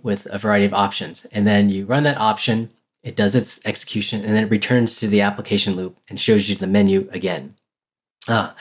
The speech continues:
so using this framework, you can basically create, uh,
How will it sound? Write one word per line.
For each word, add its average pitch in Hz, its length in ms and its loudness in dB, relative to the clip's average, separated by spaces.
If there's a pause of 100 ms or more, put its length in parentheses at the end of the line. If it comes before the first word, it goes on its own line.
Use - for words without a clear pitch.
(400)
so 113 340 0
using 139 380 2
this 117 160 -4
framework, 107 460 2
you 101 60 -6
can 107 120 -2
basically 101 480 0
create, 110 500 2
uh, 76 380 -10